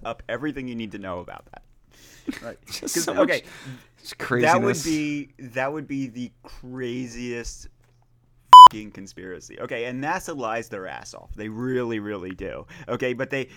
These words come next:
Speaker 1: they sort of co-opted that agenda. Uh, uh, you know,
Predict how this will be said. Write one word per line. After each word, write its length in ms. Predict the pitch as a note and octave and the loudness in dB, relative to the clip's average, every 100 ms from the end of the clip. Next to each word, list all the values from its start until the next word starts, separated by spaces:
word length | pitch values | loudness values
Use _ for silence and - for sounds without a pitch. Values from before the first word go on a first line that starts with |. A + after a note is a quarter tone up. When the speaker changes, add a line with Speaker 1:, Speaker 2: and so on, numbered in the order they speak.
| - | -12
Speaker 1:
they 120 | C#3+ C#3+ | -6 -6
sort 300 | C#3 C3+ C3 | -4 -4 -2
of 180 | A#2 - - | -4 -8 -16
co-opted 580 | - D3+ C3+ B2+ B2+ A#2+ | -4 0 2 2 0 -2
that 140 | A#2 A2 | -2 -2
agenda. 760 | A2 A2+ A#2+ B2 B2 A2 G2 - - - - | -4 -4 -2 -2 -2 -2 -4 -8 -18 -20 -12
Uh, 40 | |
uh, 440 | G2 G#2+ G2 A2 G#2+ F#2+ | -8 -4 -2 -2 -4 -4
you 100 | A#2+ | -2
know, 180 | A2+ | -2